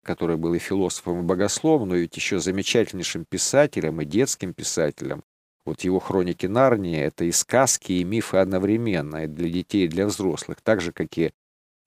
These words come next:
работа его друга, э, коллеги Толкиена, какие возможные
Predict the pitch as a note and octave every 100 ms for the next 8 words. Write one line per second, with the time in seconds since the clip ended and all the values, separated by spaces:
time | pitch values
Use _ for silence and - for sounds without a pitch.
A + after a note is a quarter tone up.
0 | - D#2+ G2+ G2 G#2+ - F#2+ F#2 F2 G#2+
1 | C3 G#2+ F#2+ F2 E2 D2 D#2+ D#2 D2+ F#2
2 | F2+ G2+ G#2 E2 E2 D#2+ D2 C#2+ - G2
3 | E2 - C#2+ C#2+ C#2+ - _ F#2+ - G2+
4 | F#2+ E2+ D#2+ - - F2 F#2 G2 F#2 E2
5 | E2+ D#2+ D2+ D#2